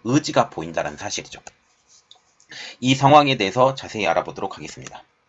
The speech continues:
첫 번째로 알아볼 내용은 중국의 화웨이, 미국 견제에도 파이브지 사업 박차, 유럽의 파이브지 사업 재진출입니다. 여기에서 파이브지라고 말을 하는 것은 통신 장비 시장을 말을 하는 것이에요. 이-, 그걸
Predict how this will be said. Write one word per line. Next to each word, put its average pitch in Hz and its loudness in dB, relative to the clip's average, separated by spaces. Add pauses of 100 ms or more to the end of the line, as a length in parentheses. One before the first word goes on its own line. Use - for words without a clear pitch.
(380)
첫 - -2
번째로 190 6
알아볼 123 6
내용은 107 -4
중국의 101 -4
화웨이, 123 -2
미국 113 -6
견제에도 92 -4 (260)
파이브지 110 4
사업 - -4
박차, - -10 (260)
유럽의 101 -2
파이브지 101 0
사업 113 -2
재진출입니다. 87 -10 (280)
여기에서 156 2
파이브지라고 143 0
말을 92 -4
하는 117 -6
것은 95 -6 (300)
통신 170 -8
장비 139 -2
시장을 104 -2
말을 87 -4
하는 120 -6
것이에요. 95 -2
이-, 90 -14
그걸 113 2